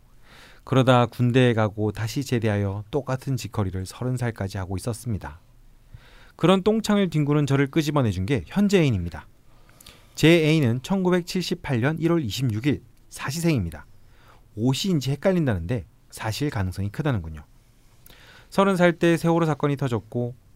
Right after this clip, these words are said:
평소 정치에 관심도 없던 제가 그때 구조되지 않은 아이들을 보면서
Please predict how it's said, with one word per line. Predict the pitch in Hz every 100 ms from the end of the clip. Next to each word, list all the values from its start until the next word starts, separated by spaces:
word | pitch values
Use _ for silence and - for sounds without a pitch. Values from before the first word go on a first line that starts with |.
| -
평소 | 147 135 139 135
정치에 | 123 127 - 143
관심도 | 127 104 98 131 123
없던 | - 120
제가 | 95 90 113 - - - - -
그때 | - - 151
구조되지 | 135 - 135 131 127
않은 | 117 117
아이들을 | 123 113 113
보면서 | 101 95 87 110